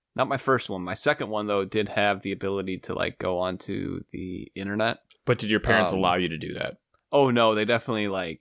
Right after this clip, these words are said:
Speaker 1: were pretty upset with me the one time I did.
Speaker 2: Yeah, 'cause it cost them a lot of
Speaker 1: Which
Speaker 2: money, I'm sure.
Speaker 1: It co-, it cost a lot of money back then, yeah.
Speaker 2: Yeah.
Speaker 1: Yeah, getting, uh, a-, anything that you were using to, like, look up data stuff was expensive.
Speaker 2: Very
Speaker 1: They
Speaker 2: expensive.
Speaker 1: were charging you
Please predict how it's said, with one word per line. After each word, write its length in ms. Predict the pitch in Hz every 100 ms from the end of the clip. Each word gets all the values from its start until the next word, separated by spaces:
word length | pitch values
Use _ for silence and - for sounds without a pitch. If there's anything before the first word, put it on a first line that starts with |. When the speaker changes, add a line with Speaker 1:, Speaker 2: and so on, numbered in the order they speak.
| _
Speaker 1:
were 140 | 104 101
pretty 220 | 120 101
upset 300 | 92 - 90
with 140 | -
me 80 | 95
the 100 | 87
one 140 | 92 90
time 160 | 92
I 80 | 87
did. 140 | -
Speaker 2:
Yeah, 240 | 101 85 - _ -
'cause 180 | 135 120
it 80 | 117
cost 240 | 120 113
them 100 | 110
a 40 | 101
lot 160 | 98
of 60 | 113
Speaker 1:
Which 40 |
Speaker 2:
money, 200 | 113 123
I'm 100 | 82
sure. 280 | 85 82 71 - _
Speaker 1:
It 160 | 135 135
co-, 160 | 151 -
it 80 | 147
cost 320 | 151 147 -
a 40 |
lot 140 | 123 120
of 60 | 113
money 140 | 113
back 200 | 95 92
then, 160 | 92 90
yeah. 160 | 98
Speaker 2:
Yeah. 140 | 85 -
Speaker 1:
Yeah, 120 | 104 92
getting, 380 | 113 127 123 -
uh, 480 | 107 104 95 92 95 -
a-, 40 | -
anything 580 | 101 - 151 131 123 113
that 80 |
you 100 | 95
were 60 | 104
using 360 | 101 98 98 92
to, 100 | 92
like, 260 | 90 82 _ -
look 260 | 107 98 98
up 220 | 90 _ _ -
data 440 | 95 87 82 - -
stuff 340 | - 82 71 -
was 320 | 82 - - -
expensive. 640 | - - - 92 82 98
Speaker 2:
Very 240 | 107 101 95
Speaker 1:
They 60 | 107
Speaker 2:
expensive. 300 | 101 87 98
Speaker 1:
were 40 |
charging 340 | 127 120 117 104
you 320 | 95 90